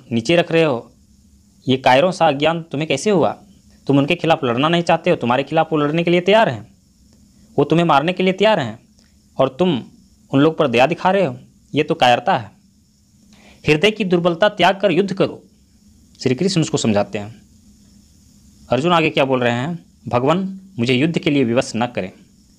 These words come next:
अपने ही संबंधियों पर मैं किस प्रकार शस्त्र उठा सकूँगा,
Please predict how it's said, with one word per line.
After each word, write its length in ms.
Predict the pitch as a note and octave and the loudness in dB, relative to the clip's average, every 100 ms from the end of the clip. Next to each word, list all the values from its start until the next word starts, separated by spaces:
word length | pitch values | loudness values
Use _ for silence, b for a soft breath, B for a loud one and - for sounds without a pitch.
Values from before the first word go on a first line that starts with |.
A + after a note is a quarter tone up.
| b b b b | b b b b
अपने 300 | B2+ - D#3+ | -4 0 0
ही 120 | E3+ | 0
संबंधियों 540 | G3+ E3 D3+ D3 D3 G3+ | 0 -2 0 -2 0 0
पर 360 | F#3+ G#3 - _ - | 0 -2 -4 _ -6
मैं 280 | C3+ D3 - - _ - | -2 -2 -6 -16 _ -6
किस 160 | G3 | -4
प्रकार 360 | - - E3 F#3+ | -4 -4 0 0
शस्त्र 400 | - F#3+ - - | 0 -4 -4 -6
उठा 280 | - D3+ F#3+ | -6 -6 -4
सकूँगा, 560 | F#3 F#3+ F3 G#2+ - | -4 -2 0 0 -4